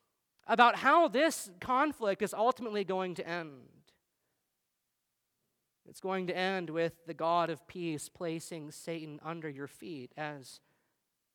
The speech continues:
Romans sixteen twenty says.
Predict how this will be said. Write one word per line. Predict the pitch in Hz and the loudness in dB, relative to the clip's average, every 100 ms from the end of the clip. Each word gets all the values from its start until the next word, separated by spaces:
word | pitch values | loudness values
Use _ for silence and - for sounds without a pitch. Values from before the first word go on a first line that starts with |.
| - | -6
Romans | 170 175 165 156 - - - _ _ _ | -4 -2 -4 -6 -10 -16 -20 _ _ _
sixteen | - 190 - - 160 | -6 -4 -4 -8 -8
twenty | - 160 151 | -8 -10 -10
says. | - 247 202 165 127 - - - | -10 -8 -6 -8 -12 -18 -20 -20